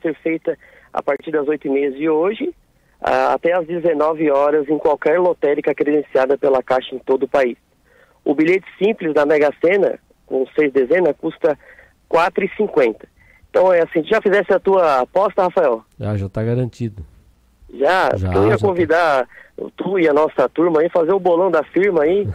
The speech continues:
Speaker 2: <laughs>
Speaker 1: Vai que a gente tem <laughs> a mesma sorte que os funcionários do Senado tiveram na, no final do ano passado, que em menos de trinta dias ganharam em dois concursos da Mega Sena, né?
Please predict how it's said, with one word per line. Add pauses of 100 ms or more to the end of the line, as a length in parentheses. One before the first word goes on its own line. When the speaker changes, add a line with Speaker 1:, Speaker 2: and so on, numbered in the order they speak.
(120)
Speaker 2:
<laughs>
Speaker 1:
Vai
que
a
gente
tem (340)
<laughs>
a
mesma
sorte
que
os
funcionários
do
Senado
tiveram
na, (300)
no
final
do
ano
passado,
que
em (140)
menos
de
trinta
dias
ganharam (340)
em
dois
concursos
da
Mega
Sena,
né?